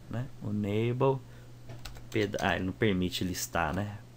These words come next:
P W D. Bom, enfim, é... ele não permite listar aqui. Mas é, é só um exemplo de, de uma conexão a um servidor de internet como o pessoal fazia lá em mil e novecentos e bolinha. Ainda, ainda faz até hoje.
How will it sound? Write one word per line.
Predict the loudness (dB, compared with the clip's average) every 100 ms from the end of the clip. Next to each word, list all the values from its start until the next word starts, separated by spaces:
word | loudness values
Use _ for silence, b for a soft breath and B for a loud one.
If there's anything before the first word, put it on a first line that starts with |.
| -4
P | -2
W | 2 2 6 6
D. | 6 6 8 6 0 B B B B 0
Bom, | 4
enfim, | 4 6 6 4 -8 -4
é... | 0 2
ele | 0 -4 -10 -4 -2
não | 2
permite | 4 6 6 6
listar | 6 4 2 2 2
aqui. | 2 6 6 4 -8 B B B B B B B -16 -10
Mas | 0 4 10
é, | 12 12 12 12 10
é | 8
só | 8 10
um |
exemplo | 10 8 6
de, | 0 -4 2
de |
uma | 4
conexão | 6 6 4 4 6 8 10 10 8 6 -4 -18 -2
a | 2
um | 4
servidor | 4 6 8 8 8
de | 6
internet | 4 6 4 2
como | 2 2
o |
pessoal | 2 0 2 0
fazia | 2 4 4 4 2 4 8 10 8 B B B B
lá | 2 6 6
em | 6
mil | 4
e |
novecentos | 4 2 2 2
e |
bolinha. | 4 4 6 8
Ainda, | 10
ainda | 10 8 6
faz | 2 4 4 4
até | 2 0 0
hoje. | -2 -6 -10 -12